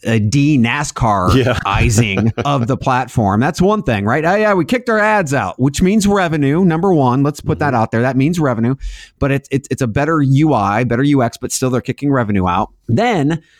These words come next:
Speaker 1: really the only big thing that we've heard is this, the video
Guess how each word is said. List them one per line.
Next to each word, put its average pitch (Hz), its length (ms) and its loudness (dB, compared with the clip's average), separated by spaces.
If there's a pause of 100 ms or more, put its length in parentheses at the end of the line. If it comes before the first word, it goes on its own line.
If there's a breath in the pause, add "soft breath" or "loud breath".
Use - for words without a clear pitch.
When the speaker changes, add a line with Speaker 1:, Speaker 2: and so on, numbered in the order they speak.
(240 soft breath)
Speaker 1:
really 214 240 0
the 175 160 0
only 185 260 -2
big 151 300 -2
thing 165 200 -2
that 151 140 -2
we've 139 180 2
heard 165 680 0
is 147 880 0
this, 151 440 -6 (220)
the - 200 -2
video 170 600 -2